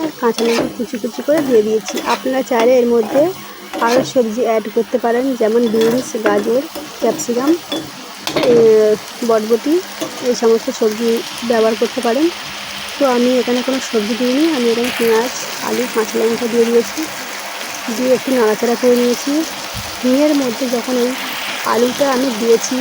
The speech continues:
তখন খুব সুন্দর একটা স্মেল আসছিল, ভীষণ সুন্দর স্মেল আসছিল। আপনারা যারা হিং খাওয়া পছন্দ করেন তারা হিং দেবেন, আর যাদের কাছে হিং নেই কিংবা হিং শেষ হয়ে গিয়েছে তাদের দেওয়ার দরকার নেই। তো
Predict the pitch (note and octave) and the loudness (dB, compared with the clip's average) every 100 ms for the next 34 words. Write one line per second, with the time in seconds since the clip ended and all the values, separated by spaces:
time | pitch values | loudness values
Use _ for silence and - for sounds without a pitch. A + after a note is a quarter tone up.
0 | B3 A#3 B3+ - C#4+ - B3+ B3 A#3+ A#3+ | -2 -2 -2 -2 -6 -6 -6 -2 -2 0
1 | C4 A3+ A#3 G#3 B3 A3+ A#3+ A#3 - - | 0 -2 -4 -4 0 2 2 -2 -6 -4
2 | C4 C4 D4+ E4+ - - - D3 - - | 0 2 2 0 -10 -8 -8 -8 -12 -6
3 | A#3+ A#3+ D4 D4 - B3 B3+ B3 A#3+ A#3+ | 0 2 4 2 2 2 2 2 0 0
4 | A#3 - - - B3+ D4+ F4+ - D#4 D#4+ | 0 -4 -4 0 2 2 -2 -8 -4 -4
5 | - B3 - A#3 B3 A#3 A#3 B3 - A#3 | -4 -6 -2 -2 0 0 0 0 0 0
6 | B3 - A#3+ B3+ A#3 A#3 A#3 A#3+ A#3+ C#4 | 0 -2 -4 -2 -4 -2 -2 0 0 0
7 | D4+ A#3 A3+ G3 A#3 B3 B3 D4 D#4+ D#4+ | -2 -2 -2 0 2 2 2 2 2 2
8 | B3+ A#3+ G#3+ A#3 A#3 A#3+ B3+ D4 C#4+ - | 0 -2 -2 -2 0 0 0 -2 -2 0
9 | A#3+ C4+ B3+ B3 B3 A3 G#3+ - - - | 2 4 4 4 4 2 -2 -8 -8 -6
10 | D#4+ D#4+ - B3+ C4+ A3+ B3 C4+ B3 A3+ | -6 -6 -6 -2 0 0 0 0 0 2
11 | B3+ B3+ B3+ C#4 F4 F#4+ - D4 C#4 A3+ | 2 2 2 0 2 0 0 0 0 0
12 | A3 C4+ B3+ G#3 G3+ G#3+ G#3+ A3+ - D#4 | 0 0 2 2 0 2 2 0 -6 -8
13 | D#4+ D#4+ - - - - | -4 -4 -6 -14 -8 -2